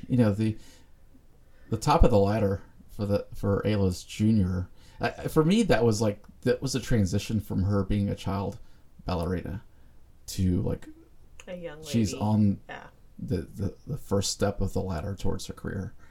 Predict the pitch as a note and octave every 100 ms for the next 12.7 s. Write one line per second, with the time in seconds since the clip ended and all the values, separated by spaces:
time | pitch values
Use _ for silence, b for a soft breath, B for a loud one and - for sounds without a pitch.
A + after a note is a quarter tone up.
0 | B B E2+ - - - - G2 G2 -
1 | F#2+ G2+ - - - F2+ B2+ - - -
2 | - - - G#2 - G2+ - C#3 B2+ G2
3 | F#2 F#2+ A#2 G#2 - - A2+ G#2+ G2+ G2
4 | F#2+ - b b b - - - G2+ F2+
5 | - - - - - - - - - A2
6 | D3 G#2 - A#2 F#3+ A#2 - - - F2
7 | - D2+ - G2 - - A#2 B3+ B3+ C4+
8 | D#4 D4+ B3+ A3+ G#3+ A3+ - C4 C4+ B3+
9 | F#3 F3+ E3 D#3 E3 E3+ - F3+ E3+ D3+
10 | D3+ F3+ - G#2+ A#2+ D3+ D#3 - C3+ C3+
11 | C3+ - C3+ C3 - A#3+ D4 D4 G#3 F#3+
12 | - G3 F#3 - - D3+